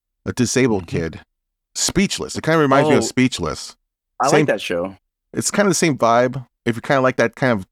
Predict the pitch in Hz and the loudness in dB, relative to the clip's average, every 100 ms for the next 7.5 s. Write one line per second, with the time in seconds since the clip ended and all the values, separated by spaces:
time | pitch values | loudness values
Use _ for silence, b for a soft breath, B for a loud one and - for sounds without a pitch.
0 | - - 143 - 120 120 110 123 117 110 | -8 -2 -2 0 2 2 0 0 0 0
1 | 113 113 113 117 117 _ - _ 117 123 | 0 2 2 0 -2 _ -20 _ 0 2
2 | 135 120 123 139 - 95 - 170 - 170 | 2 0 0 2 0 0 -2 -4 -6 -8
3 | _ - 175 180 151 156 123 131 127 104 | _ -4 -2 0 0 0 0 0 0 -2
4 | - 120 - 113 98 98 107 113 180 175 | -4 -8 -4 -4 -2 -2 -2 -2 0 0
5 | 147 311 269 - 277 139 131 110 - 143 | 0 0 0 0 2 2 2 2 4 2
6 | 113 320 - 285 285 226 190 220 208 202 | 2 -2 -4 -6 -6 -2 2 2 2 2
7 | 208 208 165 208 | 4 2 2 0